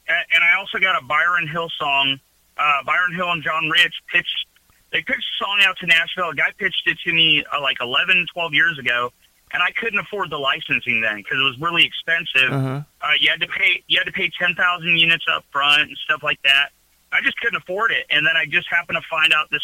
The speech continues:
Speaker 1: song never got done, or it got done in Canada, but it's never been done in the U S. And, uh,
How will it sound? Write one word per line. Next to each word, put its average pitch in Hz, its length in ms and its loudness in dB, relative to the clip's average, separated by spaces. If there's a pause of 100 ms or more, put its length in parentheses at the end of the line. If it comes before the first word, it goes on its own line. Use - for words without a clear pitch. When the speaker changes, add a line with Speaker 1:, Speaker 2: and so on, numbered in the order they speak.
Speaker 1:
song 160 280 0
never 139 220 2
got 131 220 0
done, 156 440 2 (360)
or 151 120 0
it 151 40 -4
got 180 220 0
done 190 160 2
in 160 100 0
Canada, 180 420 2
but 143 140 0
it's 139 180 0
never 147 200 0
been 143 220 -2
done 147 160 2
in 147 60 4
the 139 100 0
U 143 180 0
S. 175 180 0 (180)
And, 139 180 4
uh, 131 240 4